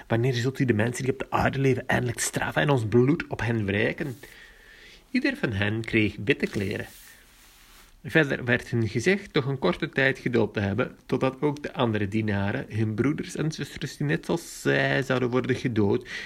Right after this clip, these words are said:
zich bij hen gevoegd zouden hebben. Ik zag, toen het zesde zegel verbroken werd, hoe er een zware aardbeving kwam.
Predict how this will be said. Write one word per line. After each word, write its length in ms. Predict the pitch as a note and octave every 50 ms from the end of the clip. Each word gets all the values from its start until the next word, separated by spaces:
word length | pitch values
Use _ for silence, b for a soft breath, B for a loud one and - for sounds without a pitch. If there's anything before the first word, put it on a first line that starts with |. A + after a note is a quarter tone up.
| B
zich 240 | - - D#3 C3 A#2
bij 180 | - A#2+ G#2+ G2+
hen 160 | G2+ G#2+ G#2
gevoegd 500 | - - - - - D#3+ D#3+ - - -
zouden 280 | - G#2 G2+ G2 - -
hebben. 280 | - - - - - - _ _ B B B B B B B B B B B B B B B
Ik 140 | _ B2 A2
zag, 340 | F#2 E2+ G2 F#2 G2 A#2+ C3
toen 260 | - - - - A#2+
het 140 | G#2 G2 -
zesde 300 | - A2+ G2+ - - G2+
zegel 300 | F#2 - G2+ F#2+ - -
verbroken 500 | - - F2+ - A2+ A#2 C3+ C#3+ - G2
werd, 340 | - G#2+ G#2 - - - - B B B B B B B
hoe 140 | - G#3
er 60 | G#3 G#3
een 160 | G3 F#3+ F3+
zware 500 | C#3+ - A#2 B2 B2+ B2+ B2 B2+ - -
aardbeving 640 | A2+ G2 F2+ F2 - - - F2 E2+ - - F2+
kwam. 300 | - - F2+ E2+ D#2+ E2